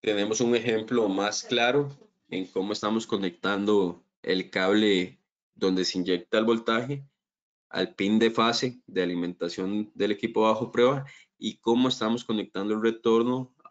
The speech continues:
a una parte expuesta, en este caso la base del ventilador. Recordemos que cuando ocurre la ruptura dieléctrica es porque se abre el circuito de aislamiento y por ende la corriente de fuga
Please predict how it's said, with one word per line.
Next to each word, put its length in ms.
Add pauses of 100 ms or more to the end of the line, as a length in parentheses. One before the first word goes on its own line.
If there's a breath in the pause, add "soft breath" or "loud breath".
a 360
una 340
parte 240
expuesta, 460
en 100
este 240
caso 240
la 140
base 560 (160)
del 140
ventilador. 680 (1300)
Recordemos 720
que 160
cuando 320
ocurre 1040
la 180
ruptura 440
dieléctrica 920
es 180
porque 640 (340)
se 240
abre 540
el 160
circuito 500
de 100
aislamiento 680 (160)
y 140
por 180
ende 160
la 160
corriente 400
de 140
fuga 440